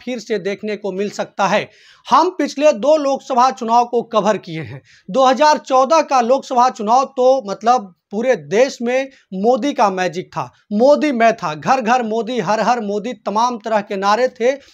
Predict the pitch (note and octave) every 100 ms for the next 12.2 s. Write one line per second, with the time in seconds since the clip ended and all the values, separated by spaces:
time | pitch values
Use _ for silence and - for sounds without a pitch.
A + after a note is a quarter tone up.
0 | - A#3 B3 D#3+ D#4+ C#4 G3+ A#3 C4 B3+
1 | F#3+ G#3 G3+ G#3 F3 - G3+ G3 F3 E3+
2 | - D#3 D#3+ D#3 C3 _ _ _ _ F3+
3 | C#4+ F4 D4 D#4 - C4+ C#4+ C#4+ A#3+ C4
4 | D4+ D#4 - A#3 B3 A3 G3+ G3 G3+ D3
5 | D#3+ D3+ D3 - C#3 _ _ - A3+ C#4+
6 | E4 C#4+ C#4+ C4+ G#3+ D4 D4 D4+ D4 _
7 | _ _ _ _ E3+ A#3 C#4 C#4+ - F#3+
8 | F#3 F3+ G#3+ A#3 D#3+ A#3 C4+ C4+ D#4 C4
9 | A#3+ G#3+ F#3 G3+ G3 - D3+ A#2+ G#2+ _
10 | _ _ A3+ D4 D#4+ A#3 G#3 C#3+ - _
11 | _ G3+ D#4+ C#4 D#4+ B3 G3+ - D#3 D3
12 | C#3+ -